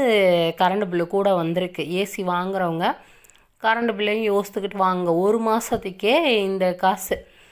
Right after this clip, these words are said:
இதுவே ரெண்டு மாசம் ஓடி இருந்தா எப்படியும் சாலிடா எனக்கு தெரிஞ்சு ரெண்டாயிரத்தி ஐந்நூறு ரூபாய்க்கு மேல வந்திருக்கும்னு நினைக்கிறேன்.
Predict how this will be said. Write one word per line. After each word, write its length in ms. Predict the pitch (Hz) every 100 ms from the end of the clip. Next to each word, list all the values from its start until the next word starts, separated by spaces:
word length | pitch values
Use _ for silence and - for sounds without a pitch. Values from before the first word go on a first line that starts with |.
| _ _
இதுவே 280 | 190 202 233
ரெண்டு 280 | 226 202 202
மாசம் 360 | 208 226 -
ஓடி 320 | 208 190 202 214
இருந்தா 280 | 196 240
எப்படியும் 340 | 214 180 196 214
சாலிடா 460 | 202 180 175 202 226
எனக்கு 320 | 190 175 180
தெரிஞ்சு 300 | 185 202 208
ரெண்டாயிரத்தி 400 | 170 175 175 175
ஐந்நூறு 260 | 175 165 160
ரூபாய்க்கு 300 | 196 240 208
மேல 480 | 185 208 233 208
வந்திருக்கும்னு 480 | 185 196 185 190 214
நினைக்கிறேன். 680 | 208 175 185 202 180 202